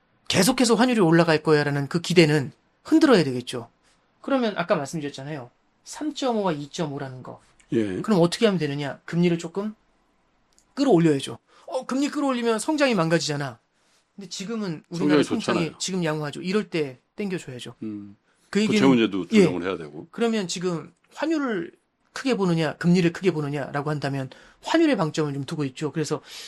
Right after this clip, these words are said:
Speaker 1: 한은 총재 코멘트를 좀 저도 읽어봤는데 이건 잠깐 볼게요. 이런 겁니다.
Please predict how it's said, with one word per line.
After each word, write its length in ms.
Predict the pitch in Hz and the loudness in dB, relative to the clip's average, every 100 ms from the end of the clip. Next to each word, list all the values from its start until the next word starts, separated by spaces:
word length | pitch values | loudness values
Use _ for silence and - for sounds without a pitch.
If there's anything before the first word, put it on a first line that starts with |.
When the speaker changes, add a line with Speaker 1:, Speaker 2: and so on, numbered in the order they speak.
| - | -6
Speaker 1:
한은 220 | - 339 | 0 0
총재 300 | 311 294 240 | 0 -2 -2
코멘트를 480 | - 359 359 277 226 | -4 -2 -2 -2 -4
좀 200 | 185 175 | -4 -6
저도 180 | 160 151 | -6 -6
읽어봤는데 760 | 156 160 139 131 139 170 127 - _ _ | -2 -4 -4 -10 -4 -4 -4 -12 _ _
이건 140 | 190 185 | -4 -4
잠깐 260 | 147 175 | -4 -6
볼게요. 420 | 151 151 135 147 - _ _ _ _ | -6 -8 -8 -8 -12 _ _ _ _
이런 220 | 208 220 190 | 0 2 2
겁니다. 400 | 131 127 143 | -2 -8 -12